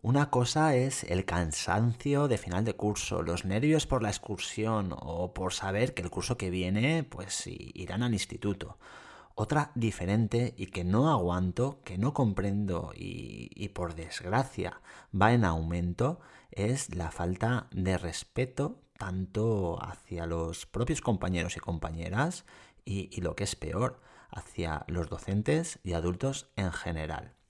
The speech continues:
Es increíble muchas veces que, que les demos, mm, todo nuestro cariño, comprensión y amabilidad y que,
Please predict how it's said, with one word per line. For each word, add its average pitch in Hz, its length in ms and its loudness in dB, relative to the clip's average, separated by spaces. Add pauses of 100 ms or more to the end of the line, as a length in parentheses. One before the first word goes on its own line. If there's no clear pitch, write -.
(720)
Es 135 640 0
increíble 95 680 2
muchas 90 400 0
veces 117 480 0
que, - 480 -6
que 85 100 -8
les 82 180 -2
demos, 113 440 0
mm, 107 260 0
todo 127 240 2
nuestro 113 400 4
cariño, 95 580 2
comprensión 92 840 0
y 90 60 2
amabilidad 85 720 0 (520)
y 110 120 -2
que, 98 280 0